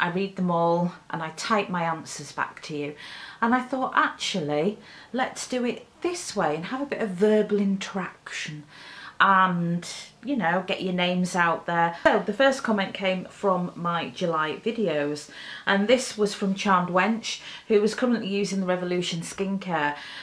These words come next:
This was in relation to me using The Ordinary, niacinamide and zinc,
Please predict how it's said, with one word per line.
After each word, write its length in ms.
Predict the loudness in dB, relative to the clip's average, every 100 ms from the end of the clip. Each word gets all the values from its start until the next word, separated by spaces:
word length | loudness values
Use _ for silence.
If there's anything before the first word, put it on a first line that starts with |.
| -6
This 220 | 2 2 2
was 140 | 2
in 120 | 4
relation 460 | 4 2 2 0 -2
to 220 | 0 0
me 100 | 0
using 520 | -4 -2 -2 0 -2
The 200 | -4 -6
Ordinary, 640 | -2 0 0 -4 -4 -4 -4
niacinamide 840 | -4 -4 -4 -4 -4 0 0 0 -4
and 160 | -10
zinc, 440 | -4 -4 -4 -8